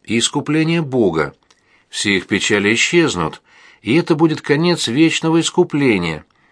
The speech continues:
В день войны против Хиттим тремя знаками сыны света раздавят зло.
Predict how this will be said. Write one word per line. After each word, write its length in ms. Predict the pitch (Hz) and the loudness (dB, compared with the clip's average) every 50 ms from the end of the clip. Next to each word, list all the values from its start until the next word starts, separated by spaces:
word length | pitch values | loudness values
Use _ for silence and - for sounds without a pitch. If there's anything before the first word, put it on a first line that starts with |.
| _ _ _ _ - | _ _ _ _ -8
В 100 | 78 78 | -6 -2
день 240 | 82 98 104 98 | -2 0 0 0
войны 320 | 87 98 104 101 104 107 95 | 0 0 0 0 -2 -4 -2
против 500 | - 104 95 98 - - 101 - - - _ _ _ _ - | 0 0 0 0 0 -2 -6 -6 -8 -12 _ _ _ _ -14
Хиттим 680 | - - - - - _ - - 143 120 95 78 64 - _ _ _ _ _ _ _ _ _ _ _ _ _ _ _ _ _ | -8 -4 -4 -4 -6 _ -4 -2 0 0 0 -2 -6 -12 _ _ _ _ _ _ _ _ _ _ _ _ _ _ _ _ _
тремя 380 | - 87 95 101 110 117 117 104 | -4 -2 0 0 0 0 0 0
знаками 480 | 92 107 117 120 113 - 113 104 101 | -2 -2 -2 -2 -2 -2 -2 -2 -2
сыны 280 | 90 - - 104 107 101 | -2 -2 -2 -2 -2 -4
света 560 | - - 104 117 123 120 117 123 120 113 98 - _ _ _ _ _ | -4 -2 0 0 0 0 0 -2 -2 -4 -6 -10 _ _ _ _ _
раздавят 640 | - 78 92 95 92 85 92 104 107 104 104 110 107 | -2 0 0 0 0 0 -2 -2 0 0 -2 -2 -4
зло. 400 | 110 117 123 123 110 78 69 - | -4 -2 0 2 2 0 -2 -4